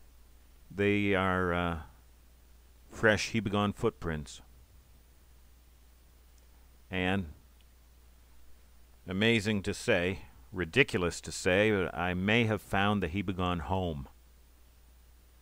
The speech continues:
Again, if anyone can help me improve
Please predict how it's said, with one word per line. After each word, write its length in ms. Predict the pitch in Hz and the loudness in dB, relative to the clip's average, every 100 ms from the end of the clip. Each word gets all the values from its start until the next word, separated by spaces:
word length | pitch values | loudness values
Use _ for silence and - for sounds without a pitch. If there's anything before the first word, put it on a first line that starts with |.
| - - - - - - - - - - - | -20 -20 -20 -20 -20 -20 -20 -20 -20 -20 -8
Again, 340 | 110 135 143 | 4 8 8
if 160 | 107 104 | 6 4
anyone 360 | 143 151 160 143 | 4 6 4 2
can 100 | 135 | 2
help 260 | 151 156 | 4 4
me 120 | 151 | 4
improve 600 | 139 123 - 156 156 143 | 2 2 4 8 8 6